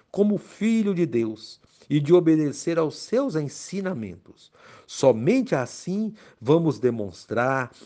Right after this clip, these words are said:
que verdadeiramente tivemos nossa vida transfigurada. Querido irmão, querida irmã,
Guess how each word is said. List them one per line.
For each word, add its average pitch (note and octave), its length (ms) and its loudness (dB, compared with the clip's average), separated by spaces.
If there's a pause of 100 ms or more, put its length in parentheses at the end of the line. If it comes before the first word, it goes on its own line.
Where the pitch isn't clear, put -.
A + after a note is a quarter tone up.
(100)
que - 160 -6
verdadeiramente D3 1400 0
tivemos B2 720 -4
nossa B2+ 440 -4
vida A#2+ 360 -6
transfigurada. C#3 1200 -6 (600)
Querido A#2 380 -2
irmão, F#2+ 540 -2 (400)
querida G2 720 -6 (220)
irmã, G2 520 -4